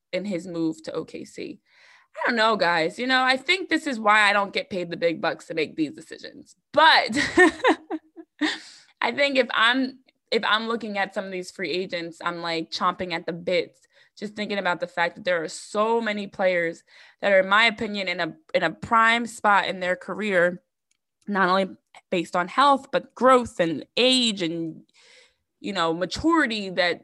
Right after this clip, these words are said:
you should be looking to bring in. Bogdanovic, another one from out of Sacramento. He is also a free agent, a,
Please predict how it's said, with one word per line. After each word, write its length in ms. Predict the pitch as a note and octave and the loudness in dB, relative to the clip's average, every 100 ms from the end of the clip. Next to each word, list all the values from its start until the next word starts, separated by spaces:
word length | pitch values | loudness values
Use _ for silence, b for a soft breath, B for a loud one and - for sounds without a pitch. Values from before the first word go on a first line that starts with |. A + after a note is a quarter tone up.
| - | -10
you 240 | G3+ D4 | 0 2
should 220 | D#4 B3 G#3 | 2 0 -4
be 140 | F3 | -6
looking 580 | E3+ G3 B3+ A#3 A3+ A3 | -4 -4 -4 -6 -6 -10
to 340 | - F#3+ F#3+ G3 | -8 -8 -8 -12
bring 460 | G3+ E3 E3 E3 - | -8 -4 -4 -6 -10
in. 560 | - E3+ E3 D#3 C3+ - _ _ _ _ _ _ - | -8 -4 -4 -4 -8 -14 _ _ _ _ _ _ -4
Bogdanovic, 760 | E3+ F#3 G3 G#3 A#3+ G#3+ F#3+ | -2 0 2 2 2 0 -2
another 320 | F3+ F#3+ A3+ | 0 0 0
one 200 | G#3+ F3 | 0 -2
from 200 | D#3+ G3 | -2 -6
out 240 | F#3 F#3+ G3 | 0 2 2
of 280 | F3+ F3 F3+ | 2 0 0
Sacramento. 960 | G3 G#3 - F#3 G#3+ B3+ D#3+ B2 - _ | 0 0 -2 -4 -4 -4 -6 -6 -10 _
He 220 | F#3+ A3 | -8 -6
is 100 | C#4 | 0
also 300 | F#3 D#3 E3 | 0 0 -4
a 40 | |
free 240 | E3+ E3 C#3 | -6 -6 -6
agent, 440 | D3 D3+ B2+ - _ _ | -6 -10 -14 -16 _ _
a, 100 | F3+ | -12